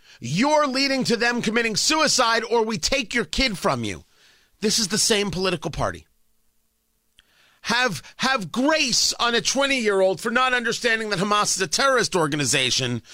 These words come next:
but let a ten-year-old determine their own gender. This is why the people who are making the claim that you shouldn't cancel a, a twenty-year-old, even if they're on the political right,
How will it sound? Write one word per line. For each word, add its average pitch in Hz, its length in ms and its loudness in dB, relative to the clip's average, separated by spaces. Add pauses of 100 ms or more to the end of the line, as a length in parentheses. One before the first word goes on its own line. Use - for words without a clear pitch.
(220)
but 254 140 0
let 247 160 2
a 233 40 4
ten-year-old 262 720 2
determine 220 420 0
their 208 140 4
own 208 180 2
gender. 170 460 -2 (2000)
This 220 180 -2
is 190 140 -6
why 196 180 2
the 165 120 -6
people 170 460 -6
who 143 60 0
are 160 100 2
making 156 380 -2
the 131 60 -6
claim 180 420 0
that 147 140 -2
you 131 40 -6
shouldn't 165 400 -2
cancel 202 680 0 (520)
a, 165 200 0
a 170 60 0
twenty-year-old, 117 760 -2
even 220 220 -2
if 160 100 -4
they're 180 160 0
on 170 140 0
the 143 80 -4
political 160 340 -4
right, 226 320 0